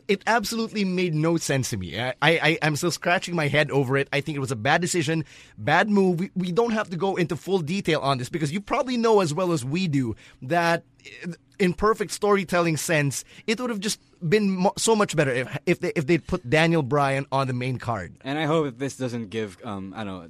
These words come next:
Speaker 2: I hope it doesn't give any credence to the rumors that, um, they've lost faith in Daniel Bryan after getting injured.
Speaker 1: God, I hope not.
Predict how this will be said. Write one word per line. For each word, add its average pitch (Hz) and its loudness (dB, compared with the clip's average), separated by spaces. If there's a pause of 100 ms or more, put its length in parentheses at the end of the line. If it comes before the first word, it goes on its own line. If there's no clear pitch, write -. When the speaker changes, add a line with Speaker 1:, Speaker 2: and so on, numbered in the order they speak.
(140)
Speaker 2:
I 110 -8
hope 131 -4
it 165 -8
doesn't 131 -4
give 123 -4
any 113 -10
credence 120 -8
to 113 -12
the 101 -12
rumors 123 -2
that, 101 -6 (260)
um, 95 -10
they've 120 -6
lost 120 -8
faith 127 -6
in 110 -8
Daniel 107 -2
Bryan 101 -6
after 110 -8
getting 107 -6
injured. 120 -4
Speaker 1:
God, 156 2
I 123 2
hope 101 0
not. 80 -8